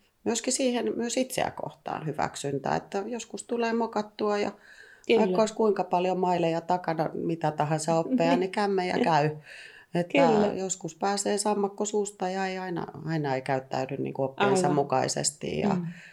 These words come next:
Speaker 1: mut että silti on sanat ja anteeksi pyynnöt ja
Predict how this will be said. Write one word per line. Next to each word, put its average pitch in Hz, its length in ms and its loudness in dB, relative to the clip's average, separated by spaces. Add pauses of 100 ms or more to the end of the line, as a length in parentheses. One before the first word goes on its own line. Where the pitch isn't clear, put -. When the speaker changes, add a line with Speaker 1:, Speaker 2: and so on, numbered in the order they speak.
(260)
Speaker 1:
mut 165 200 -4
että 160 440 -2 (680)
silti 175 320 -4
on 160 100 -4
sanat 202 420 0
ja 190 120 -4
anteeksi 185 460 -4
pyynnöt 170 440 -2
ja 160 180 -2